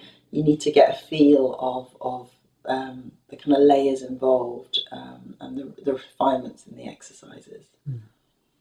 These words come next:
Speaker 2: Mm. I don't know why, but I'm, I'm thinking of surfing, and I, I, I've got this idea of, like, it's one thing to watch a, a video of how to surf,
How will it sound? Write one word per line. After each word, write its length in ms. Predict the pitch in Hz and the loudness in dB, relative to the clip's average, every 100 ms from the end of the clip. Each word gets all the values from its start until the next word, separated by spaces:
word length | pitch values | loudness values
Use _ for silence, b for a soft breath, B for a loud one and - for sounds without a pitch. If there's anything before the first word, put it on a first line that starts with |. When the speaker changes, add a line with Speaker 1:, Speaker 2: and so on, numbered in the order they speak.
| 131 | -20
Speaker 2:
Mm. 100 | 120 _ _ _ _ _ _ _ - | -20 _ _ _ _ _ _ _ -2
I 60 | |
don't 140 | 131 135 | 2 2
know 100 | 120 | 4
why, 240 | 143 147 | 6 6
but 80 | 156 | 6
I'm, 160 | 143 180 | 2 4
I'm 180 | 147 | 4
thinking 300 | 139 151 139 | 6 4 4
of 80 | 135 | 0
surfing, 580 | - - 156 151 - 127 | 2 6 6 6 -2 -4
and 120 | 123 | -4
I, 120 | 127 - | -6 -4
I, 300 | 147 - 127 | -4 0 0
I've 460 | 139 175 165 - 165 | 0 -10 -20 -12 -8
got 160 | 147 | -4
this 180 | 131 - | -2 2
idea 420 | 139 131 135 135 | 2 4 2 2
of, 100 | 123 | 0
like, 200 | 143 131 | -2 0
it's 100 | 143 | 2
one 180 | 170 147 | 6 6
thing 140 | 151 135 | 6 2
to 120 | 135 | 4
watch 260 | 151 - | 4 4
a, 180 | 143 123 - | 0 0 -4
a 80 | 123 | 6
video 420 | 170 170 147 131 | 6 10 8 6
of 80 | - | 0
how 260 | - 143 | 2 2
to 140 | - - | 0 -8
surf, 760 | - 170 139 123 139 - | 2 6 6 4 -4 -10